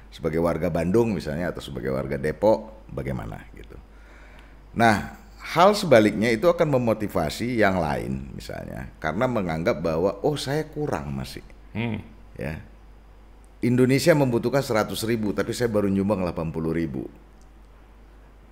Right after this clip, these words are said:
Speaker 1: Gubernurnya membutuhkan lima puluh ribu, tapi saya baru nyumbang tiga puluh ribu.
Speaker 2: Itu perlu kejujuran.
Speaker 1: Kejujuran. Nah, kejujuran itu sudah bisa diatasi dengan teknologi,
Speaker 2: Hmm.
Speaker 1: gitu loh. Nah, s-, pertanyaannya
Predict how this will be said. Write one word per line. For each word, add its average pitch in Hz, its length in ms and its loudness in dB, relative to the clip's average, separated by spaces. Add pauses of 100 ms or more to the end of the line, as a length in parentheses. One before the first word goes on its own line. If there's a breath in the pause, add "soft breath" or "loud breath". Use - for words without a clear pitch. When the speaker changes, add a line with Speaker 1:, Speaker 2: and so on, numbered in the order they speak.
Speaker 1:
Gubernurnya 139 960 4
membutuhkan 113 640 0
lima 107 220 2
puluh 101 200 0
ribu, 101 300 0
tapi 71 220 -4
saya 101 180 0
baru 90 160 2
nyumbang 90 380 -2
tiga 78 180 -4
puluh 78 240 -2
ribu. - 60 0
Speaker 2:
Itu 78 80 -2
perlu 113 180 2
kejujuran. 95 600 2 (500)
Speaker 1:
Kejujuran. 65 640 -8
Nah, 107 160 0
kejujuran 131 560 4
itu 180 160 -2
sudah 135 240 2
bisa 98 200 -4
diatasi 82 600 -4
dengan 60 200 -8
teknologi, 57 640 -10
Speaker 2:
Hmm. 76 240 -10
Speaker 1:
gitu 50 220 -12
loh. 50 160 -14 (460 loud breath)
Nah, 107 200 4
s-, - 220 -8
pertanyaannya 92 920 -4